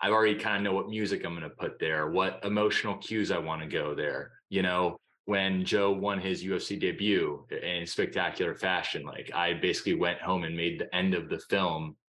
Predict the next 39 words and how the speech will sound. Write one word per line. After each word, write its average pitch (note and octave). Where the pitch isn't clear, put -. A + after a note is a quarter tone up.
that F#2
day -
when F#2
I E2+
got E2+
home. D2+
I, E2
I G2
knew F#2+
exactly F2+
that D#2
that's E2
how E2+
I E2
wanna D#2
do D#2+
it. D2+
So E2
I G#2
do A#2
think A2
that G2+
in G2+
terms G2
of F#2
filmmaking, G2
I'm E2+
very, F2
um, D#2+
fundamental F#2+
when F2+
it -
comes F#2
to F#2
storyboarding F#2+
and D#2+
planning F2
things E2+
out. F2+